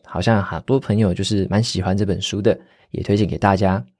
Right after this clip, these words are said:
那再来的话是第二位听众，他的名字叫做，呃，Spice Queen。好，这个英文我念不太准啊，就是 Spice Queen。如果念错的话，就敬请见谅。那他留言的内容是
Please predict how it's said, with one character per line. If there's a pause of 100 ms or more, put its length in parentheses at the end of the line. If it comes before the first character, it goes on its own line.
(480)
那
再
来
的
话
是
第
二
位
听
众， (200)
他
的
名
字 (120)
叫
做， (460)
呃，
Spice (380)
Queen。 (580)
好，
这
个
英
文
我
念
不
太
准
啊，
就
是
Spice
Queen。 (440)
如
果
念
错
的
话，
就
敬
请
见
谅。 (720)
那
他
留
言
的
内
容
是